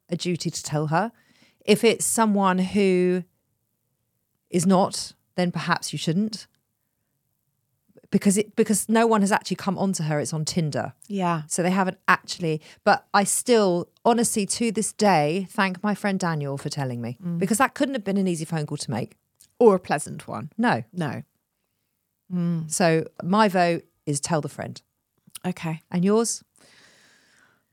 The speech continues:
Speaker 2: <sighs> Screenshot everything.
Speaker 1: Get the evidence.
Speaker 2: Get the evidence,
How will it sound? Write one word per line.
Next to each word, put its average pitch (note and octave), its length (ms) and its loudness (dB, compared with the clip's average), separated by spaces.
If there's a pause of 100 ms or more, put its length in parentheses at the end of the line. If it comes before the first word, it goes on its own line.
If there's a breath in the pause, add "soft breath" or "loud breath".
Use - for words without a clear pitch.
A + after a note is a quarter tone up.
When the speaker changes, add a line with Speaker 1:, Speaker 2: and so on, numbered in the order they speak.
Speaker 2:
<sighs> - 60 -6 (1600 loud breath)
Screenshot C4+ 800 0
everything. G3 640 0 (500)
Speaker 1:
Get - 160 4
the F3+ 100 4
evidence. D#3 380 0
Speaker 2:
Get A#3 180 6
the A3+ 120 2
evidence, F3+ 640 -2